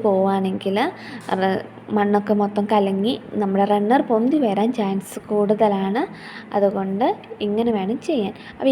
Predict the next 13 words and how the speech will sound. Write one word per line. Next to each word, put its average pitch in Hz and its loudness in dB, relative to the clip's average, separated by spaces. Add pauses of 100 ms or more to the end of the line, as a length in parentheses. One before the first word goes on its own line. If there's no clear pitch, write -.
ഈസി 240 0
ആയിട്ട് 196 0
തന്നെ 202 -2 (100)
നമുക്ക് 190 -4
നമ്മുടെ 185 -2
റണ്ണർ 185 -2
പിടിപ്പിച്ചെടുക്കാം. 196 -2 (420)
ധൈര്യമായിട്ട് 233 4 (140)
ഇനി 196 0 (100)
നട്ടോളൂ 190 0
കേട്ടോ. 226 -2 (640)
ആ, 208 0 (480)
അപ്പം 208 -2